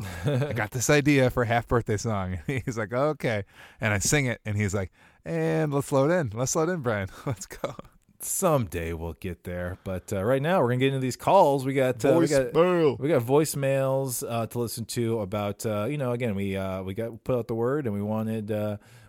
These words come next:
Speaker 1: we wanted people to call in with their new holiday and tell us about it. So, uh, we're gonna get through these calls here and, and, and, get, and learn about, uh,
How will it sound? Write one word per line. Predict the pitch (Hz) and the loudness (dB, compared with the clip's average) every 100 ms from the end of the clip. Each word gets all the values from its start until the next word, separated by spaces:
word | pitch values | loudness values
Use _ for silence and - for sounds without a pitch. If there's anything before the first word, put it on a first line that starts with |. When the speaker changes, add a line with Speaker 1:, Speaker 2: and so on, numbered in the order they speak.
| - | -10
Speaker 1:
we | |
wanted | 123 143 | -6 -6
people | 147 139 | -4 -4
to | 127 | -2
call | 139 147 151 | 2 2 2
in | 165 | 0
with | 156 139 | -2 0
their | 156 165 | 2 2
new | 165 180 175 | 0 0 2
holiday | 165 226 131 110 | 4 4 2 0
and | 139 | 0
tell | 139 208 | 0 0
us | 302 | 0
about | 107 98 98 110 | -4 -2 0 0
it. | 170 - | -2 -4
So, | 139 127 127 123 | -2 0 2 2
uh, | 127 120 | 2 0
we're | 135 | -2
gonna | 139 | -4
get | 131 143 | -6 -6
through | 147 | -6
these | 139 - | -6 -6
calls | 131 143 147 | -4 -2 -2
here | 143 151 | 0 0
and, | 123 107 104 | 0 -2 -4
and, | 107 110 | -4 -4
and, | 110 110 | -4 -6
get, | 139 - _ | -8 -14 _
and | 135 170 | -4 0
learn | 214 139 87 | 2 2 2
about, | 95 101 - | 0 0 2
uh, | 110 98 101 | 2 2 0